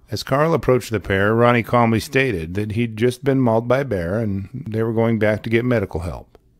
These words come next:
Carl could see the blood and scratches on Ronnie's face, but also noted he didn't appear to be in too bad a shape.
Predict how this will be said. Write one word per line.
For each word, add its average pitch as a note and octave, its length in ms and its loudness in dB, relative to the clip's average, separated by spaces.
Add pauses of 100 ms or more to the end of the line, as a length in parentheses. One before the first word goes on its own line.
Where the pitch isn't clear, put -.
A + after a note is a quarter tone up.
(360)
Carl A#2 220 4
could A2 180 -4
see B2+ 140 2
the A2 80 2
blood A2 280 2
and G2 100 -2
scratches A2+ 420 2
on G#2 180 2
Ronnie's G#2 340 0
face, G#2 460 -2
but A#2+ 300 -4
also D3 320 -2
noted B2 340 2
he C3+ 80 -2
didn't C#3 260 0
appear B2+ 260 2
to B2 80 4
be B2 140 2
in B2 100 2
too B2+ 140 0
bad B2 220 4
a - 20 -2
shape. C3 360 -4